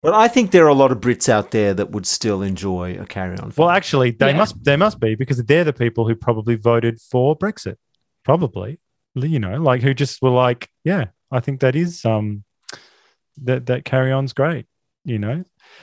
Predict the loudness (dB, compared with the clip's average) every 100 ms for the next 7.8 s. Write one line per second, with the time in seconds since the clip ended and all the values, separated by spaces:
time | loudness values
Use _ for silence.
0 | _ 2 4 4 2 -2 _ _ 2 2
1 | 2 0 -2 0 2 2 2 0 2 2
2 | 2 -4 2 2 4 2 4 2 0 -2
3 | -4 -4 0 0 0 -4 -2 0 0 -6
4 | -10 -6 -6 -2 -2 -2 -2 -2 -4 -16
5 | -20 _ -8 -4 -6 -6 -4 -2 2 2
6 | 0 0 0 2 2 0 _ _ _ _
7 | _ _ -2 -2 -2 -4 -2 -2